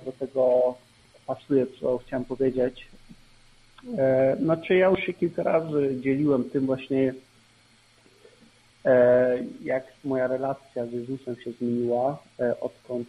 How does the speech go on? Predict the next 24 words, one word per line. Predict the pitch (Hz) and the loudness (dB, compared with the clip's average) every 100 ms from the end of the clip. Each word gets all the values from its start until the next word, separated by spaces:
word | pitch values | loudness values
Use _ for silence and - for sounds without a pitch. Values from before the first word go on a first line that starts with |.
| - | -10
kiedy | 120 - | -14 -12
powiedziałeś, | 120 - 131 123 123 123 | -16 -6 0 2 0 -2
że | 117 113 - | -2 -2 -4
taki | - 120 | -6 -6
fajny | 117 131 127 120 113 - 269 | -2 0 0 -2 -4 -4 -4
tip | - 120 | -2 0
dałeś, | 117 117 127 - | 2 2 0 -2
żeby | 120 110 123 120 120 - _ _ _ _ _ | -6 -2 0 2 0 -8 _ _ _ _ _
kupić | - 131 127 123 117 | -4 0 0 -2 -2
dwie | 123 120 | -2 -2
kawy. | - 123 113 139 165 190 - _ _ _ _ _ _ _ | 2 2 4 4 4 2 -8 _ _ _ _ _ _ _
I | 135 | -8
powiem | 135 160 160 | -2 -2 0
ci, | 151 | 0
że | 147 | 2
u | 151 | 4
mnie | 139 | 4
to | 147 | 0
działa. | 139 139 131 | 2 2 2
Ja | 127 | 0
sobie | 143 131 | -6 -6
znalazłem | 139 135 - 131 | -6 -8 -2 0
bardzo | 135 131 135 | 0 -2 -6
fajną | - 127 131 127 | -4 -2 -2 -2